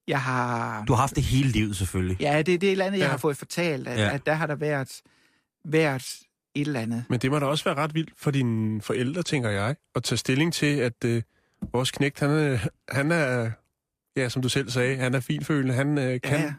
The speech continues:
Speaker 3: registrere nogle ting.
Speaker 1: Altså, det er jo ikke noget, de sådan har snakket om, og nu min far, han har jo altid været smed, og min anden bror, han er jo, han er også smed og montør, og
Speaker 3: Mm.
Speaker 1: min,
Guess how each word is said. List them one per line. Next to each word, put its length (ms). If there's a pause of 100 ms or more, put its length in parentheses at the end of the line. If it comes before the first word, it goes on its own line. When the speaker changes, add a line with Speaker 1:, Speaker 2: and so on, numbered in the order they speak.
Speaker 3:
registrere 480
nogle 160
ting. 220 (220)
Speaker 1:
Altså, 140
det 120
er 40
jo 60
ikke 140
noget, 160
de 60
sådan 200
har 340
snakket 360
om, 140
og 100
nu 80
min 480
far, 320
han 180
har 80
jo 80
altid 280
været 320 (260)
smed, 460
og 140
min 200
anden 520 (120)
bror, 240
han 200
er 160
jo, 260 (580)
han 180
er 60
også 220
smed 280
og 220
montør, 500
og 160
Speaker 3:
Mm. 60
Speaker 1:
min, 220